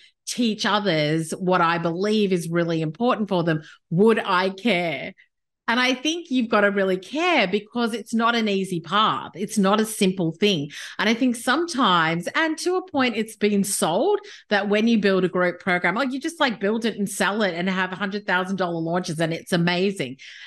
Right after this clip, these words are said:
Now, you can absolutely get to that stage, but there is a lot of mindset work and there is a lot of hard work that goes into it before that, because now you've got this product that you've built.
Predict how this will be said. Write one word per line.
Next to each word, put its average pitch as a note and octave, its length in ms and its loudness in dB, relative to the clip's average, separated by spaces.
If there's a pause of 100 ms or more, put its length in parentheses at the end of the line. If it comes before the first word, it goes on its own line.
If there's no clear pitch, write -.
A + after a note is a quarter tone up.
Now, A#3+ 520 2
you B3+ 160 -4
can D4+ 180 0
absolutely G#3+ 720 -2
get G#3+ 300 -2
to A#3+ 100 -6
that G3 220 -2
stage, A#3 600 -2
but A3+ 360 2
there A#3 180 -2
is A3+ 140 -4
a G#3 60 0
lot G#3+ 640 0
of G#3 80 -2
mindset G#3 580 0
work F3+ 220 -2
and F#3+ 100 0
there G3 120 2
is F#3+ 100 0
a F#3 60 -2
lot G3+ 280 2
of F3+ 80 0
hard B3 460 0
work D#3+ 300 -2
that E3+ 200 -8
goes F#3 300 4
into B3 340 0
it - 120 -4
before G3+ 400 2
that, C3 240 -2 (460)
because A3 340 2
now A#3+ 160 4
you've D4 200 0
got A3 180 0
this A3 140 -4
product G3 400 -2
that F#3+ 160 -6
you've F3 160 -2
built. A#3 380 0